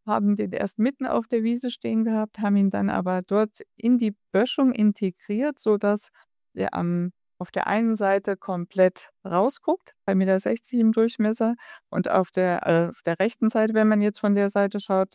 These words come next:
guckt er ganz raus, und auf der linken Seite ist ein Podest, da ist er in die Erde eingelassen, eine Spundwand dahinter.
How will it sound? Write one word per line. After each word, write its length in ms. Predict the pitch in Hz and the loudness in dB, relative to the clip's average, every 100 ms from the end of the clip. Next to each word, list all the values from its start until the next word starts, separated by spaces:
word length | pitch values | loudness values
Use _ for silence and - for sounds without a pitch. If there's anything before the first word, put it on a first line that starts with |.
| - | -12
guckt 260 | - 185 - | -2 -2 0
er 80 | 175 | 0
ganz 320 | 180 175 - | 0 -2 -4
raus, 300 | - 202 - | -2 0 0
und 100 | 208 | -2
auf 140 | 190 | -4
der 140 | - 185 | -2 0
linken 320 | 208 220 214 | 2 4 2
Seite 420 | 214 202 202 220 - _ _ _ - | 2 2 0 -4 -10 _ _ _ -8
ist 220 | 202 - | -6 -2
ein 240 | 196 190 185 | 0 0 0
Podest, 500 | 202 190 233 - - | 0 4 2 0 -4
da 100 | 175 | -2
ist 220 | - - | 0 0
er 280 | 185 185 - | 0 -2 -2
in 220 | 185 180 | 0 0
die 160 | 175 - | -2 -2
Erde 460 | 180 180 180 165 - | 0 2 2 0 -4
eingelassen, 640 | - 220 254 233 220 233 196 | -4 0 2 4 2 2 0
eine 120 | 180 | 0
Spundwand 600 | - - 240 - 226 226 | -2 2 2 4 2 2
dahinter. 540 | 226 220 220 214 208 | 0 2 2 2 2